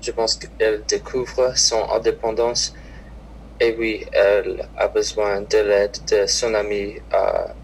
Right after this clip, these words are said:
Aïssatou avec la voiture et des choses comme ça. Mais je pense que maintenant, dans la nouvelle,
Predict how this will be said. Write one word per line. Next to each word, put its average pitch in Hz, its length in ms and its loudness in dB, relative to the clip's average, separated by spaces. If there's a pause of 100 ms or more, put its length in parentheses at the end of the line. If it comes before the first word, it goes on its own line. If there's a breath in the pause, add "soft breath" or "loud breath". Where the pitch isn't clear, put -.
Aïssatou 104 560 2
avec 98 400 0
la 101 120 2
voiture 98 580 0
et 107 60 -2
des 98 120 -2
choses 98 240 -6
comme - 180 -12
ça. - 180 -2
Mais 50 260 -4 (400 loud breath)
je 120 80 -4
pense 117 320 -4
que 101 380 2 (360)
maintenant, 107 400 0
dans 98 160 -2
la 95 140 -6
nouvelle, 98 440 0